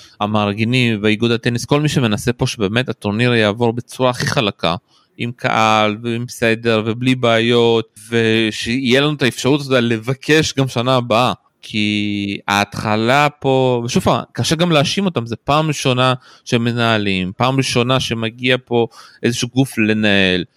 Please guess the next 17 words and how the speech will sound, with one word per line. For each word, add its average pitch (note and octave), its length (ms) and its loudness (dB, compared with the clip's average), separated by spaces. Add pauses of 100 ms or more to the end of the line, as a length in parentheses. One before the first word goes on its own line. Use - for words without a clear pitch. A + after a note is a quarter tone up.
(300)
וכמובן A2 760 0
זה A#2+ 120 -2
לא C3+ 160 4 (160)
גוף B2+ 300 -2
ישראלי B2 600 0
שיודע A#2 960 0
איך A#2+ 160 -2
להפיק A2+ 420 0
את G#2+ 100 -2
זה, A2 80 -2 (160)
זה G#2+ 160 -6
גוף A#2+ 220 -2
בינלאומי, A2+ 760 -4
איי A2 100 -6
טי - 220 -14
פי A#2 120 -6
ביחד A2+ 320 -2